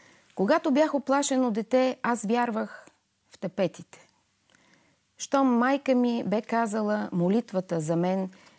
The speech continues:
и още един ден ми бе простено, оставах сам, посред коне и крави несмутими, подхвърлено дете, свят от трева. Сега отново трябва да вървя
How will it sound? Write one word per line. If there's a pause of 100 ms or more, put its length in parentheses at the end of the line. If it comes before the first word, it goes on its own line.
(160)
и
още
един
ден
ми
бе (140)
простено, (760)
оставах
сам, (580)
посред
коне
и
крави
несмутими, (640)
подхвърлено
дете, (240)
свят
от (240)
трева. (1300)
Сега (240)
отново
трябва
да
вървя